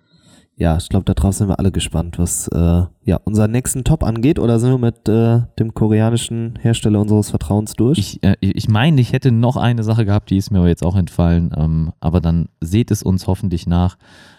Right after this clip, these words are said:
Speaker 2: Also die Modelle, ich hoffe, ich krieg die irgendwann mal in der nächsten Woche in die Hand. Also nächste Woche ist noch viel bei uns halt karnevalsmäßig.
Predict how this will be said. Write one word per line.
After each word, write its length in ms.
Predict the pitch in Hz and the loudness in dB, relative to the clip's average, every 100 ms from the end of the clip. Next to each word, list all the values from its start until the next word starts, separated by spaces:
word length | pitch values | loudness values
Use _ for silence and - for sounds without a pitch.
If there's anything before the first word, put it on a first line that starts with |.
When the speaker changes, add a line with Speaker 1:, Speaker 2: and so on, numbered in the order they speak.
| - | -6
Speaker 2:
Also 200 | 95 104 | -2 0
die 100 | 113 | 2
Modelle, 500 | 113 113 123 131 127 | 2 2 4 4 4
ich 280 | 110 - 117 | 0 -2 -2
hoffe, 240 | 120 - | -2 -2
ich 140 | 104 | -2
krieg 200 | - 113 | -2 -4
die 300 | - 110 110 - | 0 2 2 2
irgendwann 500 | 107 113 110 107 110 | 2 2 2 2 4
mal 160 | 107 | 4
in 80 | - | 2
der 100 | 101 | 2
nächsten 380 | 101 110 - 104 | 2 2 0 0
Woche 200 | 104 110 | 0 2
in 120 | 98 | 0
die 140 | 101 98 | 0 2
Hand. 320 | 98 110 107 | 2 2 0
Also 280 | 98 98 98 | 0 2 2
nächste 360 | 101 - 104 | 0 -2 -4
Woche 160 | 101 - | -4 -4
ist 140 | - | -2
noch 100 | 107 | -2
viel 280 | - - 113 | -2 -2 0
bei 80 | 104 | 2
uns 240 | 95 107 | 2 2
halt 140 | 98 90 | -2 -2
karnevalsmäßig. 1000 | - 131 131 120 - 117 120 - 113 | 0 2 4 2 2 2 2 2 0